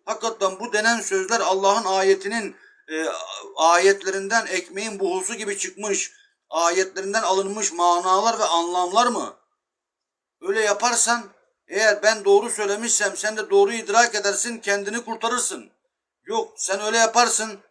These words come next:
ben sahtekarsam benim sahtekarlığımı açığa çıkarırsın, ümmeti kurtarırsın.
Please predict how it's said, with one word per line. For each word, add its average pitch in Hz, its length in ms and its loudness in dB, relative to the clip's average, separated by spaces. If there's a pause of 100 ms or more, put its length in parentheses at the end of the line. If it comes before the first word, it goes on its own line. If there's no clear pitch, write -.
(100)
ben 202 140 0
sahtekarsam 208 880 0
benim 214 180 0
sahtekarlığımı 202 840 2
açığa 202 320 4
çıkarırsın, 196 540 -2
ümmeti 196 460 -6
kurtarırsın. 196 680 -2